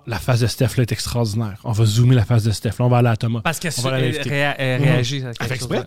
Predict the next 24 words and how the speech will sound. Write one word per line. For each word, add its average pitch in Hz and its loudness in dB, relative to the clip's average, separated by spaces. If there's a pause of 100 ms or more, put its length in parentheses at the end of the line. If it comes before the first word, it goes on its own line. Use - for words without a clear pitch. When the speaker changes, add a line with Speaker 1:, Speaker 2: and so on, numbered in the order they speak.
(100)
Speaker 1:
Elle 127 -6
fait 135 -4
exprès. 190 0
Elle 165 4
dit, 110 -8
si - -8
Anthony, 151 4
je 113 -2
donne 143 2
du 135 -6
matériel 139 -2
à 135 0
Anthony. 127 -2 (100)
Speaker 2:
Ouais. 131 -8 (480)
Speaker 1:
Puis - -12
si, 131 -2
ben, 123 2
ça, 120 -6 (100)
c'est 127 -2
tout - -6
croche, 165 0
l'Anthony 131 2
l'imitera 135 2
pas. 117 -4